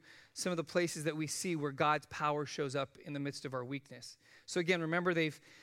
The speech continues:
they've been shipwrecked. All of them survived, two hundred seventy-six of them. And we pick up the story. It says, verse one, "After we were brought safely through, we then learned that the island was called Malta.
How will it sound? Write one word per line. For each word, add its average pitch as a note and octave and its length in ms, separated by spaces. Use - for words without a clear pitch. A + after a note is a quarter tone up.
they've D#3+ 120
been D#3 120
shipwrecked. G3+ 760
All F#3 200
of F#3 100
them G3+ 120
survived, E3+ 460
two - 120
hundred F#3+ 120
seventy-six F3+ 540
of D#3+ 80
them. D#3+ 100
And D#3 60
we D3+ 80
pick F#3+ 200
up F#3 140
the E3 80
story. D#3 440
It - 60
says, D3 220
verse D#3 280
one, C#3+ 220
"After F#3 300
we G3+ 120
were F#3 120
brought F#3 260
safely A3 480
through, C#3+ 440
we E3 120
then G3+ 260
learned E3+ 320
that D#3 100
the D#3 100
island F3+ 320
was F#3 100
called D3+ 300
Malta. F3 400